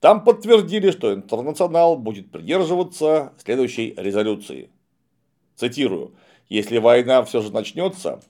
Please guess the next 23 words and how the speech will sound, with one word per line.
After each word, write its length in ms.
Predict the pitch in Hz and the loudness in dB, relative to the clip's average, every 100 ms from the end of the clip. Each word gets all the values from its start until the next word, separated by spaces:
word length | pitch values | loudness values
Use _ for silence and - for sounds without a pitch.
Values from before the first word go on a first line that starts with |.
| _ _ | _ _
обязанностью 760 | 90 87 113 151 113 107 - | -10 -4 4 4 4 -10 -14
социал-демократии 920 | 87 - 110 110 104 95 107 143 - 95 | -18 -6 -2 -2 -4 -8 -2 -2 -2 -8
является 580 | 95 104 131 107 101 | -8 -2 -2 -2 -6
выступить 480 | 87 135 - 95 92 | -8 -8 -8 -16 -16
в 80 | - | -14
целях 420 | - 139 143 - _ | -2 0 0 -4 _
скорейшего 680 | - - 104 127 123 117 110 | -18 -6 0 0 -2 -4 -4
её 280 | 117 107 113 | -2 0 0
окончания 760 | 110 98 98 107 117 165 180 - - _ - | 0 -6 -2 0 0 -2 -8 -12 -20 _ -12
и 80 | |
стремясь 540 | 117 123 131 139 139 - | -12 -6 -4 2 0 0
всеми 320 | - 131 123 | -6 -6 -4
силами 380 | 120 143 120 98 | -6 -4 -4 -6
к 60 | - | -4
тому, 420 | 95 117 180 180 | -2 0 -2 -2
чтобы 280 | - 107 107 | -4 -4 -6
использовать 680 | 113 104 - 151 120 113 107 | -10 -16 -2 -2 -2 -6 -8
вызванный 460 | 107 143 123 107 104 | -6 -6 -6 -4 -4
войной 400 | 95 117 127 120 | 2 2 2 -2
хозяйственный 760 | - 107 120 139 120 92 90 | 2 0 4 2 0 -10 -10
и 40 | 92 | -10
политический 520 | 95 110 147 - - | -10 -10 -12 -14 -18
кризис 480 | - 101 101 160 | -12 -10 -10 -14